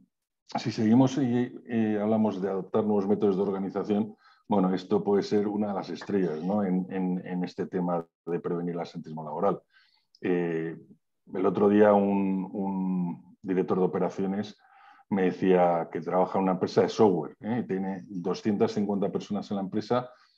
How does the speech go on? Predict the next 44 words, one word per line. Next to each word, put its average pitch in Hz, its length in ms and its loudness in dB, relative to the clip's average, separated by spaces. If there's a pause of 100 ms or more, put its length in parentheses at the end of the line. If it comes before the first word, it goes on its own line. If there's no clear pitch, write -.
(200)
y 98 140 -2
cien 107 500 2
desarrolladores, 95 1200 0
eh, 90 120 -2
de 80 120 -6
software. 78 460 -6 (460)
Y 90 80 -2
entonces 92 440 2
me 95 120 0
decía, 85 260 -4
"Pues 92 160 -4
habla 110 180 4
con 120 120 2
el 113 120 2
director 104 340 0
general, 104 520 -2
está 98 300 -4
viendo 104 400 2
que, 95 320 -2 (580)
que 101 80 2
baja 98 260 4
la 92 160 2
productividad 95 800 0 (140)
porque 113 240 -6
la 82 100 -4
gente 95 340 -2
tiene 95 320 -4
te-, 90 160 -6
te-, 90 280 -4
mucho 90 300 -2
teletrabajo 95 720 -2
y, 90 420 -4
y 90 40 -6
ya 95 80 -2
está 98 180 -4
a 92 80 -2
punto 101 260 0
de 90 120 0
quitar 90 220 -4
todo 92 140 -2
el 85 80 -4
teletrabajo 90 600 -4
a 95 40 0
los, 87 340 -8